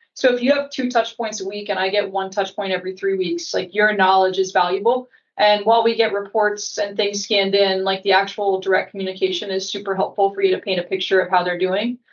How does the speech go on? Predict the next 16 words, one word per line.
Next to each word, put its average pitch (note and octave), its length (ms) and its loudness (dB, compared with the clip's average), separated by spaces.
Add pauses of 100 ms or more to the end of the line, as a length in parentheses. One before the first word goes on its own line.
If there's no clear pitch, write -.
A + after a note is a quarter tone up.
(140)
And A3 120 -2
sometimes C4 460 2
you A3+ 100 0
pick G#3 240 -2
up F#3+ 220 2
on F#3+ 340 2
more G3+ 140 -4
of G3 60 -6
a G3 40 -6
psychological G#3 840 -2
issue G3+ 720 0
or F3 200 -6
a F3+ 40 -8
mental G#3 280 -2
health G3 320 -2
problem F#3+ 680 0